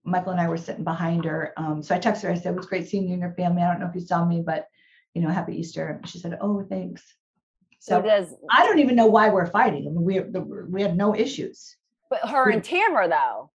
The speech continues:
Speaker 1: Yeah, but I didn't have any issues with her.
Speaker 2: Right.
Speaker 1: So I don't know. I think that when she got asked back and Tamara and I didn't,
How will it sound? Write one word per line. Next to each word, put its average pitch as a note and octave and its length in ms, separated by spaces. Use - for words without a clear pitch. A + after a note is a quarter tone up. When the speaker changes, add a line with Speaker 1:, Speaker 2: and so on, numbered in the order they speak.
Speaker 1:
Yeah, G4+ 360
but G#3+ 240
I D#4 240
didn't F3 260
have D#3+ 180
any C#3+ 180
issues C#3+ 260
with D#3+ 160
her. F#3+ 60
Speaker 2:
Right. A#3+ 340
Speaker 1:
So G#3+ 240
I F3+ 140
don't G#3 160
know. E3+ 400
I G3 120
think A#3 300
that F#3+ 460
when F#3 220
she A3+ 300
got A3+ 200
asked G3+ 320
back F3 500
and F3+ 160
Tamara F3+ 320
and F3+ 80
I F3+ 140
didn't, E3 500